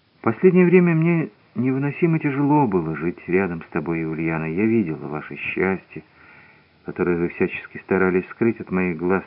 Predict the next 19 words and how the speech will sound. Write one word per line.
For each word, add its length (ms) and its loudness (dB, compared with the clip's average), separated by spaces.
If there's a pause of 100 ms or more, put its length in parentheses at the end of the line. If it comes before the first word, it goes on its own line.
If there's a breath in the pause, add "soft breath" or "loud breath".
но 140 0
оно 220 0
предательски 800 0
выдавало 600 2
вас 200 -4 (1040 soft breath)
на 200 0
каждом 480 0
шагу. 500 0 (2000)
Порой 340 4
меня 340 2
охватывало 720 0 (960 loud breath)
отчаяние. 800 2
Я 80 2
готова 400 4
была 320 4
бежать, 420 2
куда 260 0
глаза 480 2
глядят. 420 2